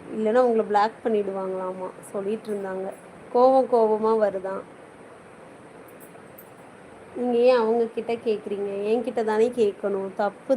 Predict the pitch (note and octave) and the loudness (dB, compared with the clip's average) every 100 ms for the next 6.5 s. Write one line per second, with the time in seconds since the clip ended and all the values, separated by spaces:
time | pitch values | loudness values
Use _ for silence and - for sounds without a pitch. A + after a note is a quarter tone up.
0 | A3 G3+ G3+ G#3+ F#3+ F#3+ G3+ G3+ G3 G3 | 2 2 0 -2 -4 -4 -6 -4 -2 -2
1 | A#3+ B3 - - - - - - - - | -4 -8 -20 -20 -20 -20 -20 -20 -20 -20
2 | - - - - C4 D#4 - - - - | -20 -20 -16 -6 -4 -4 -8 -20 -20 -14
3 | - A#3+ C4 C4 A3+ G#3 G#3+ G#3 A#3 - | -6 -2 0 0 -2 -4 -6 -8 -10 -8
4 | B3+ A#3+ B3+ G#3 - - - - - - | -8 -8 -8 -10 -14 -20 -20 -20 -20 -20
5 | - - - - - A#3+ B3 C4 B3+ C#4+ | -20 -20 -20 -20 -10 0 2 2 -2 -2
6 | C#4+ A#3 A#3+ A#3 | 2 2 2 0